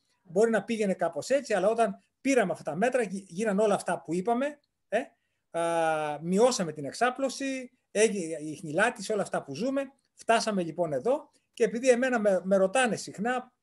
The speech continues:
πάλι σας είπα, επιδημιολόγος θα γινόμουν τώρα, δεν, δεν θα έμενα στην πνευμονολογία, ε, θα σας έλεγα ότι αυτό που προβλέπω για το επόμενο διάστημα είναι ότι θα ζήσουμε και θα χορέψουμε με την, ε, με τον κορονοϊό.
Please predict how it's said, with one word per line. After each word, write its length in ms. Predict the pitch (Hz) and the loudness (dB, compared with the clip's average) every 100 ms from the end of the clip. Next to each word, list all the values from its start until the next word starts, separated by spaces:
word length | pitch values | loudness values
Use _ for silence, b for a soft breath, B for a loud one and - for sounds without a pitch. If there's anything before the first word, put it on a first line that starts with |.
| _ | _
πάλι 280 | 233 240 226 | 0 0 0
σας 200 | 196 - | -8 -8
είπα, 380 | 226 208 196 _ _ | 0 0 0 _ _
επιδημιολόγος 680 | - 175 175 180 196 233 214 | -8 -6 -2 2 4 4 4
θα 80 | 190 | -2
γινόμουν 480 | 170 180 170 143 135 | 0 -2 -2 -4 -2
τώρα, 260 | 175 226 | 0 0
δεν, 180 | 180 180 151 | 0 -2 -2
δεν 180 | 170 | -4
θα 140 | 185 156 | -2 -2
έμενα 260 | 156 143 | -4 -4
στην 140 | 123 127 | -10 -12
πνευμονολογία, 600 | 123 123 120 120 220 262 _ _ _ _ _ | -12 -10 -10 -8 -8 -10 _ _ _ _ _
ε, 440 | 175 175 170 175 160 - | 2 4 4 2 -2 -4
θα 140 | 196 | -4
σας 200 | 180 180 | -4 0
έλεγα 320 | 254 262 240 | 0 2 2
ότι 340 | 240 240 240 220 b b | 2 2 -6 -8 b b
αυτό 300 | 170 - 311 | -6 0 0
που 100 | 247 | 2
προβλέπω 540 | 202 185 233 226 202 | 2 6 4 4 2
για 120 | 190 | 0
το 80 | 180 | 0
επόμενο 340 | 170 247 240 | 2 2 2
διάστημα 440 | 175 180 226 240 254 | 0 0 0 -4 -4
είναι 100 | 285 | -4
ότι 100 | 285 | -2
θα 140 | 226 | 0
ζήσουμε 460 | 202 285 247 - 160 | 0 0 -2 -4 -6
και 120 | 180 | -4
θα 120 | 185 | -6
χορέψουμε 800 | 170 180 254 262 - 151 214 - _ _ _ | 2 6 6 6 -4 -4 -4 -4 _ _ _
με 280 | 190 240 254 | 0 2 0
την, 280 | 247 233 226 | -2 -4 -2
ε, 340 | 226 220 214 208 | -2 0 -2 -2
με 140 | 202 | -2
τον 120 | 202 | 0
κορονοϊό. 560 | 202 196 196 190 147 | 2 4 4 4 2